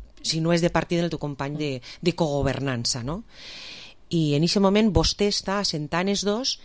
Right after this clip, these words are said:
i ells dos són incapaces, incapaços de posar-se d'acord.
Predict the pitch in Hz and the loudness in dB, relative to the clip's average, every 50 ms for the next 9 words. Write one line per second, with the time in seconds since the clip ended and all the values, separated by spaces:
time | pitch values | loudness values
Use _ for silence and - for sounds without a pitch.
0 | - - 247 240 254 302 311 - - - 226 233 208 185 - 247 285 302 - - | -2 0 2 2 0 -2 -6 -8 -2 0 0 0 0 -2 -2 -2 2 2 2 2
1 | - - - _ _ - _ _ - - - 226 233 247 247 240 - 190 - - | 2 -2 -10 _ _ -20 _ _ -4 -2 0 0 0 -2 -4 -4 -6 -8 -8 -6
2 | - 254 262 - - - 139 139 - - - 190 185 - 175 - - - - - | -6 -4 -4 -2 -4 -4 -4 -6 -8 -8 -8 -8 -6 -6 -6 -4 -2 -2 -2 -4
3 | 156 135 131 135 - 139 135 131 123 127 123 123 123 - 117 110 | -4 -6 -8 -8 -8 -8 -8 -6 -8 -8 -8 -10 -10 -12 -14 -16